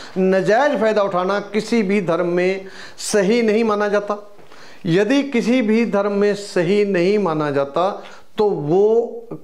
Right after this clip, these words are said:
काम हमारा best कैसे हो सकता है, हमारा काम बढ़िया कैसे हो सकता है? तो हमने इस बात से अपने आप को बचा के रखना है कि किसी की मजबूरी का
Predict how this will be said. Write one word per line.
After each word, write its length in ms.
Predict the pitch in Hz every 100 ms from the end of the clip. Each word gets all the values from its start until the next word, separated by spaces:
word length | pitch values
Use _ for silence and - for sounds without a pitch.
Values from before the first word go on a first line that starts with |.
| - - - 214
काम 300 | 220 233 247
हमारा 340 | 208 190 202 214 180 139 - -
best 440 | 180 190 202 -
कैसे 220 | 226 226
हो 80 | 214
सकता 260 | 170 151 170
है, 60 |
हमारा 200 | 170 196
काम 280 | 208 208 208 202 - - -
बढ़िया 300 | 165 214 254
कैसे 280 | 247 233 233
हो 100 | 196
सकता 280 | 135 - 107
है? 60 | - - - -
तो 60 | 269
हमने 520 | 208 254 277 294 302 - -
इस 320 | 277 294 -
बात 360 | 202 202 233 -
से 460 | - 202 208 220 226 - -
अपने 440 | 185 - 220 208
आप 220 | 190 175 180
को 140 | 185
बचा 300 | 160 151 156
के 140 | 160 143
रखना 260 | 151 170
है 60 | 175
कि 120 | 180
किसी 540 | 170 175 165 202 202
की 460 | 202 170 170 185 170
मजबूरी 500 | 151 143 147 160 160
का 380 | 156 151 165